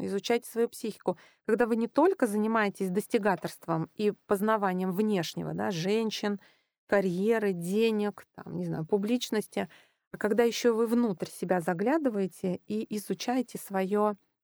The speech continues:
душевное состояние. Это очень важно. Именно это принесёт вам облегчение, и, и доходы будут увеличены, и, э, уже я это у себя в кабинете так часто вижу,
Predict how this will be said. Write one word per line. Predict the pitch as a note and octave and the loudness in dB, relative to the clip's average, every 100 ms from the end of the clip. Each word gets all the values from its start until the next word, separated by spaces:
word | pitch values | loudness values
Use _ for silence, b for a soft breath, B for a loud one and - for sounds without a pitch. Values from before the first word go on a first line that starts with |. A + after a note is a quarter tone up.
| _ | _
душевное | G3 G#3 A3+ G#3 G3 | 0 2 2 2 0
состояние. | F#3+ G3 - G3+ F#3+ E3 D#3+ E3 - _ _ _ | -2 -8 -2 -2 0 -2 -4 -8 -14 _ _ _
Это | B3+ - C4 - - | -2 0 -4 -4 -2
очень | G#3+ A3+ A#3+ - A3+ | 0 2 0 -2 -2
важно. | G3 F3+ D#3+ E3+ D#3+ b b _ | 0 0 0 -4 -8 b b _
Именно | - A3 A3 A3 - | -2 0 2 0 4
это | C#4 B3+ | 4 2
принесёт | - F#3+ F#3 A#3+ A3+ | 0 0 0 -2 0
вам | G3+ | 0
облегчение, | G3 G3+ - - D4+ F#4 G#3 - | 0 0 -2 0 2 4 2 0
и, | A#3+ | -4
и | - A#3+ | -2 0
доходы | G3 - D4 C#4+ A#3+ | 0 2 2 4 4
будут | A3+ G#3+ A3 | 2 0 -2
увеличены, | G#3+ G#3+ G#3 - G3+ F#3 F#3 F#3 | -2 -2 -2 -4 -4 -2 -4 -6
и, | - F#3+ G3 b b b _ _ | -6 -4 -4 b b b _ _
э, | G#3 G3+ F#3+ | -4 -2 -2
уже | - G#3 A3+ | -2 0 2
я | A3 | 2
это | A3 G#3+ | 2 -2
у | |
себя | - A3 | -2 -4
в | - | -4
кабинете | G3 A#3 B3 - | -2 2 2 0
так | - G3+ | -4 -2
часто | - G#3 - G3+ | -2 -2 0 0
вижу, | C#4 A#3 F#3 | 2 2 0